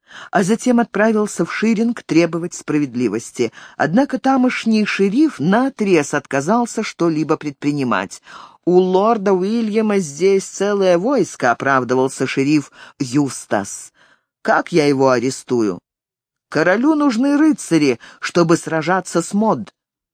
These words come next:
Что он скажет, если я брошу в тюрьму одного из лучших его воинов? Вздумай я обвинить Уильяма в убийстве,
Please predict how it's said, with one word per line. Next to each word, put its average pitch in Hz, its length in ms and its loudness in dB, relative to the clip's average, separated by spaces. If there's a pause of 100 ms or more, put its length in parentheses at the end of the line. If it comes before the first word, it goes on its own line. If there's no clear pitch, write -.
(200)
Что - 260 0
он 180 140 2
скажет, 131 440 -2
если 147 280 -2
я 165 180 2
брошу 165 320 -2
в - 80 -12
тюрьму 170 460 0 (240)
одного 190 400 -2
из 185 120 -4
лучших 214 360 -4
его 220 240 0
воинов? 135 600 2 (400)
Вздумай 151 680 -2
я 170 240 2
обвинить 165 640 -2
Уильяма 190 500 2
в 160 120 0
убийстве, 175 760 2